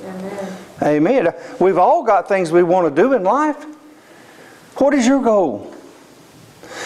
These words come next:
Speaker 2: I tell you, the older I get, the more my dreams change. Because the more I see that I need to really love people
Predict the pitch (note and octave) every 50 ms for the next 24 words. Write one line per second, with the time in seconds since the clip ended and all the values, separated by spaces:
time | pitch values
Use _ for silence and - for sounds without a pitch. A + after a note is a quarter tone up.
0 | - - - - G3+ F#3 - C#4+ D4 C4+ B3 G#3 F#3 F#3+ F3+ A3 B3 A3+ G3+ G#3
1 | G#3 A3+ C#4+ D4 G3+ F#3+ F3+ F#3+ G#3 - - - - - - - - - _ _
2 | - D#4+ E4 - _ - - D#3+ D#3+ F3 G3 A3+ A3 G#3 G#3 G#3+ A#3 A#3 F#3+ F3+
3 | F#3+ F#3 F3+ F3 F3 - - - A3+ A3+ A3 F3 B2+ A#2 A2 - - - - -
4 | - - - - - - - - - - - - - - - - - F3 F3 G#3+
5 | G3+ F#3 D#3+ D3 D#3+ D#3+ F#3+ G#3+ A3 G3+ G3 G3+ G#3+ G3+ D#3+ D#3 - - - -
6 | - - - F#3+ F#3+ F3 D3+ E3 D#3+ D3+ F3+ G3+ F#3+ F3+ F3 E3 D3+ B2+ - D#3+
7 | C#3 A2 - - - - - - - - - C3 E3+ F3 E3 C#3+ B2 B2+ D#3 D#3+
8 | D#3 C3 - - - F3 F#3 G3+ G3 G3+ G3+ G3